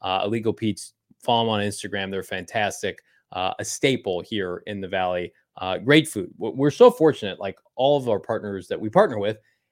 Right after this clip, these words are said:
uh, coincidentally have great food. Burrito Express, Bet M G M, Legal Pete's. Um, check 'em all out. I mean, like,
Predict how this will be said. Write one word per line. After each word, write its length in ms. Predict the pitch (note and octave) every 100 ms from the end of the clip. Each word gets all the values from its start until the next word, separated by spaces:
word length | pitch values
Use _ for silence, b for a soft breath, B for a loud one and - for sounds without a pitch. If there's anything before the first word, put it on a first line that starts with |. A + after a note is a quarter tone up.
| -
uh, 160 | B2
coincidentally 760 | B2 C#3+ D3+ - G3 C#3 A2+ - _ -
have 140 | B2 B2+
great 200 | D3 C3+
food. 200 | F3+ G2
Burrito 260 | G#2 A2
Express, 520 | G#2+ - C#3+ C3+ B2+ - _ -
Bet 140 | C3
M 120 | A#2 A2
G 140 | A2+
M, 320 | A2+ A2 G#2+ -
Legal 280 | A2+ A2 G#2+
Pete's. 400 | A2+ G#2 - - _ _ -
Um, 280 | G#2 G2+ G2
check 260 | - C#3+
'em 100 | D3
all 160 | B2+ A2
out. 260 | G2 G2 - _ _ _ -
I 40 |
mean, 220 | C3+ B2+
like, 300 | C3 A#2+ A2